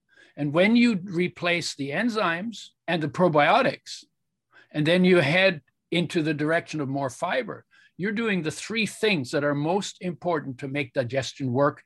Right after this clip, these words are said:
that are being neglected and that are causing people lots of problems. So that was really, that was just an extension of it. Then the third thing I got into is I realized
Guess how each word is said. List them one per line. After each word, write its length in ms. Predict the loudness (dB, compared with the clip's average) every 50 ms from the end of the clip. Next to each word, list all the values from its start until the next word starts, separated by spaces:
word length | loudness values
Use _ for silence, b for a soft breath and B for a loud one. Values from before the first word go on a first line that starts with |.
| b b b b b b
that 140 | 0 4 6
are 100 | 6 6
being 320 | 6 4 2 2 4 2
neglected 640 | 0 -2 -2 0 2 2 2 2 0 -6 -6 -6 -6 -6 -8
and 100 | -6 -2
that 120 | -2 -2 -2
are 60 | -4
causing 340 | -6 -6 -6 -6 -6 -10 -10
people 260 | -8 -8 -8 -6 -6
lots 200 | -8 -8 -8 -12
of 80 | -14
problems. 480 | -10 -10 -10 -10 _ _ _ -20 -20 _ _ _ b b b b b b
So 180 | b b 6 6
that 180 | 8 8 8 8
was 160 | 6 6 6
really, 400 | 6 6 6 6 6 4 2 2 0
that 180 | 0 2 4
was 280 | 4 2 2 0 -6 -12 _ -10 -2
just 260 | 2 2 2 2 2
an 160 | 2 0 0 0 -6
extension 560 | -12 -10 -8 -2 0 0 0 0 -2 -4 -6
of 140 | -6 -6 -10
it. 80 | -16 _ _ _ _ _ _ _ b b b b b -2
Then 140 | 0 4 4
the 100 | 4 4
third 420 | 2 0 2 2 4 4 2 2 0
thing 200 | 0 2 4 4
I 100 | 2 4
got 260 | 4 4 4 4 2
into 320 | 0 -6 -6 -4 -6 -4
is 160 | -4 -4 -4
I 120 | -2 -2 -2
realized 760 | -2 -2 -2 -2 -2 -2 -4 -4 -6 -8 -14 -18 -20 -20 _